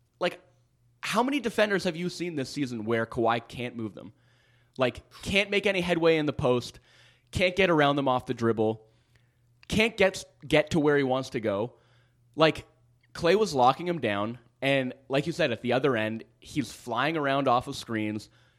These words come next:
He needs, like, an inch of daylight to get his shot off, and he's just hitting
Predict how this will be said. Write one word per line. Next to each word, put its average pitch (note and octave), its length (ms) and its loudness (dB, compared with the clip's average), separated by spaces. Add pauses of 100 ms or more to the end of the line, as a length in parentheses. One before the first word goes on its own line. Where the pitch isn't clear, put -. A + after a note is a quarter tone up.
(100)
He C#3 180 -10
needs, D3 280 -2
like, C3 240 -4
an B2 120 -8
inch E3+ 320 -2
of D3+ 160 0
daylight B2 440 0
to B2 60 -4
get A2+ 160 -2
his A2+ 100 -2
shot G#2+ 300 0
off, F#2 320 -6 (380)
and C3 120 -2
he's C3+ 120 -2
just D#3 180 -4
hitting D3 520 -6